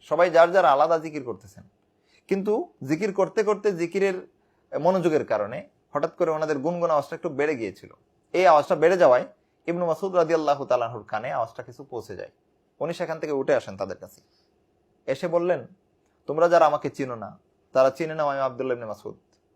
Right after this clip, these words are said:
যারা চিনো তারা তো চিনোই। আমি বলতেছি, রাসূলুল্লাহ সাল্লাল্লাহু আলাইহি ওয়াসাল্লামের সাথে আমি জীবনের অধিকাংশ সময় কাটিয়েছি, রাসূলকে কোনো সময় দেখিনি এমন কোনো মজলিস করতে যেখানে জোরে জোরে জিকির করা হয়।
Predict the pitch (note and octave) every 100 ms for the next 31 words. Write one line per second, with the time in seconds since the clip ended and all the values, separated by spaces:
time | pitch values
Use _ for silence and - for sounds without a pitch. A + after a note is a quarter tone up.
0 | _ G2+ C#3 D#3 D#3 F3+ F3+ D3+ C3 B2
1 | C3+ A2+ F#2 _ _ _ _ _ _ -
2 | E3 F#3 E3 D3 - G3+ _ _ _ -
3 | C#3+ F#3 F3 D#3+ E3+ E3 D#3+ D3+ C#3+ C3+
4 | C3+ B2+ A#2 A#2+ A#2 A#2 A#2+ A#2 A2 A2+
5 | E3 F3 - D3+ B2 A2+ A2+ A2 - -
6 | _ - A#2+ - C3+ C3+ D3+ F#3 G3 F#3+
7 | D#3 D3 E3+ A#2+ _ _ - D#3 D#3+ D3
8 | B2+ A#2+ C3 - G#2+ A2 F#2+ _ - A2+
9 | A#2+ A#2 C#3 C3+ B2 G#2 G#2 F#2 F#2+ F#2+
10 | F#2+